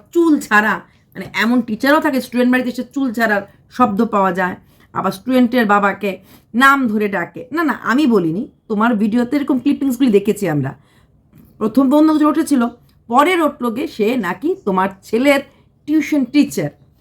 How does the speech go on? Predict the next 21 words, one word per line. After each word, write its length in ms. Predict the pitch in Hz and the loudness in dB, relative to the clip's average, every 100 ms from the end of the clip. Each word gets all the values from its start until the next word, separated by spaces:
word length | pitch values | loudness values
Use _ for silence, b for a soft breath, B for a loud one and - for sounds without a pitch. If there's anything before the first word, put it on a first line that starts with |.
| - - - | -20 -20 -6
টিউশন 340 | 277 285 330 | -2 0 0
টিচার 400 | 294 311 349 277 | 0 -2 -2 0
দিন 220 | 233 311 269 | 2 4 4
রাত্রি 380 | 247 233 226 | 2 0 -4
থাকতো, 460 | 220 190 - - 143 b b | -2 -4 -4 -12 -14 b b
কারণ 140 | - 220 | 0 4
দুপুরবেলা 460 | 294 320 302 294 | 4 4 2 2
স্কুল 280 | 285 - 285 | 0 -4 -2
থেকে 140 | 285 269 | 0 -2
আসার 220 | 254 254 | -2 -2
পরে 160 | 247 | 0
দেখ-, 180 | 247 247 - | 0 -4 -4
ও 60 | 220 | -2
উপরে 340 | 226 220 233 | -2 0 -2
দৌড়ে 240 | 214 269 277 | 0 0 0
যেত, 240 | 233 226 220 b b b - | 0 -2 -6 b b b -4
কারণ 140 | 214 | -2
টিচার 260 | 240 247 254 | 0 2 2
উপরে 140 | 240 | 2
বসে 260 | 214 214 214 | 0 0 -2
আছে। 300 | 190 180 | -2 -6